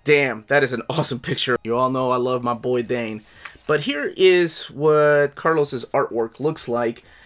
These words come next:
Uh, Carlos Magno. He has a very Gary Frank, Lionel Francis Yu type of art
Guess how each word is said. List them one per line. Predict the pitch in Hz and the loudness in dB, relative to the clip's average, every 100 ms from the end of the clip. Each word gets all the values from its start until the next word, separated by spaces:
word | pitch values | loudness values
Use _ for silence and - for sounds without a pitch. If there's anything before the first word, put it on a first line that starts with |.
| - _ | -20 _
Uh, | - 110 110 | -6 -4 -4
Carlos | 131 120 110 | -2 -2 0
Magno. | 123 113 117 113 117 - _ | -2 -2 -6 -10 -12 -20 _
He | |
has | 226 277 | -2 -2
a | |
very | 165 170 190 185 | 0 4 4 2
Gary | 127 - 151 165 | -2 2 4 4
Frank, | 135 - 135 135 147 147 135 - | -4 -4 0 0 0 -2 -6 -4
Lionel | 120 147 143 | 0 0 0
Francis | 139 139 135 113 | 0 -2 -4 -8
Yu | 110 117 131 123 | -6 -2 0 -2
type | - - 110 | -6 -4 -4
of | 113 104 | -4 -8
art | - 107 - - | -4 -6 -6 -20